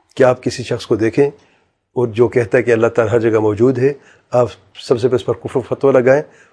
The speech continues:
اور پھر اس پر حجت قائم کرنے کی کوشش کریں، اسے بحث مباحثہ کریں، جبکہ آپ کا یہ کام نہیں ہے، آپ کو یہ سمجھ نہیں ہے۔ پھر اگر وہ نہیں مانتا یا آپ سے کوئی کوتاہی ہو جاتی ہے دلائل پیش کرنے میں، یا وہ کسی وجہ سے نہیں مانتا آپ کی بات، خود اس کو جا قتل کر دو،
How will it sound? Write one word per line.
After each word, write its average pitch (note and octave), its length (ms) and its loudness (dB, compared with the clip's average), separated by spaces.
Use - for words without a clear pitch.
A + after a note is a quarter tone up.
اور B2+ 160 2
پھر D3+ 320 0
اس B2 140 -4
پر B2 200 -2
حجت B2 260 -2
قائم B2 160 0
کرنے A#2+ 200 0
کی G#2+ 60 -4
کوشش A#2+ 340 -2
کریں، C3+ 240 2
اسے - 200 -6
بحث A#2 220 -2
مباحثہ B2 360 2
کریں، C3+ 300 0
جبکہ A#2+ 240 0
آپ A#2+ 180 2
کا A#2 80 0
یہ A2+ 60 0
کام A2+ 220 2
نہیں A#2 260 0
ہے، C3+ 120 0
آپ A2+ 200 -2
کو A#2+ 100 0
یہ A2+ 40 0
سمجھ A2+ 320 -4
نہیں A#2+ 260 0
ہے۔ C3+ 100 -2
پھر C#3 120 2
اگر B2 180 2
وہ A#2 140 2
نہیں A#2+ 200 2
مانتا B2 420 0
یا B2+ 260 4
آپ B2 220 2
سے C3+ 100 -4
کوئی B2+ 140 0
کوتاہی C3 360 2
ہو C#3+ 140 4
جاتی A2 400 0
ہے C3 60 -4
دلائل A2+ 320 2
پیش B2 260 0
کرنے A#2 280 0
میں، A#2+ 140 -4
یا B2+ 140 6
وہ C3 180 2
کسی C3+ 260 -4
وجہ C3+ 200 4
سے B2+ 140 0
نہیں B2+ 180 0
مانتا B2 300 0
آپ A2+ 140 0
کی B2 80 -2
بات، A2+ 400 -2
خود C#3 240 0
اس F3 140 -2
کو A#2 60 -2
جا G#2+ 120 -2
قتل - 320 -6
کر A2 180 -6
دو، A#2 180 -6